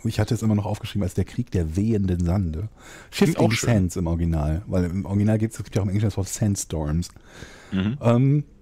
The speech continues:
Speaker 1: Fandral und seine Kameraden errichten während dieses Krieges neue Außenposten in ganz Süd-Kalimdor. Von dort aus kämpfen sie erbittert gegen die Kiraji. Letztlich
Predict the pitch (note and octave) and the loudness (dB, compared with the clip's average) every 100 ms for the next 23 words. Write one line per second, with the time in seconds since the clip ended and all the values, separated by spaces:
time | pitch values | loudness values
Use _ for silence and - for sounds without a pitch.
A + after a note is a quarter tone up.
0 | - - - - _ _ _ _ - - | -20 -20 -20 -20 _ _ _ _ -20 -4
1 | - B2 D3+ C#3+ C#3+ G2 G#2+ A2 - A2+ | 0 0 2 2 0 0 2 2 0 0
2 | G2+ F#2+ B2+ D3+ E3 - G2 F#2+ C3+ - | 2 2 0 2 2 2 0 0 -4 -4
3 | C3 A2 A2 D#3+ G3+ F3+ B2 A2+ - - | -2 0 0 0 0 -2 0 -2 -4 -2
4 | B2 B2 A#2+ G#2+ B2 C#3+ - A2 - G#2 | -2 0 0 0 2 2 0 -2 -2 -4
5 | A2 - G#2 F#2+ F#2+ G#2+ - - E2+ G2+ | -4 -4 -2 0 0 0 -2 -10 -6 -6
6 | - - - F#2 E2+ D#2+ C#2 C2+ - - | -6 -8 -2 0 0 -2 -6 -8 -12 -20
7 | - - - - A2 G#2+ A#2 E3+ - B2+ | -20 -20 -20 -2 0 2 2 0 0 -2
8 | C#3+ - - B2+ D#3+ - A2+ A#2+ G2 G2+ | -2 -6 -2 0 0 0 0 0 -2 -2
9 | G2 - D#3+ D3+ - - G2+ F#2 G2+ G#2+ | -2 -2 0 0 -2 -8 -6 -2 -2 0
10 | G2 G2 - G2 E2+ D2+ D2 C#2+ C#2 - | -2 -4 -4 -2 0 -2 -4 -8 -12 -14
11 | - - - - - - - C#3+ F3+ - | -20 -20 -20 -20 -20 -16 2 2 2 -4
12 | - F#2+ - | -4 -4 -4